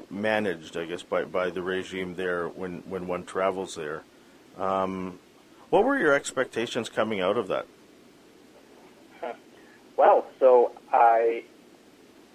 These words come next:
Speaker 2: I have, I have read a lot about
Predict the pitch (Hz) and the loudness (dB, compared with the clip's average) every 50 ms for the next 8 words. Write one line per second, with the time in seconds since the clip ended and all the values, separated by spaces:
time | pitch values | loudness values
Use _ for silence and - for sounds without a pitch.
0 | - - - - 139 135 123 117 - - - - - - 127 - - 139 135 127 | -20 -10 -2 2 4 4 4 2 0 -6 -20 -20 -20 -20 -18 -8 -2 2 2 2
1 | - 123 131 139 147 143 - 131 127 123 127 123 127 - - - - - 117 113 | 2 6 6 6 6 6 2 -6 -2 2 2 2 2 2 -2 -6 -2 0 2 2
2 | 110 110 - | 2 0 -2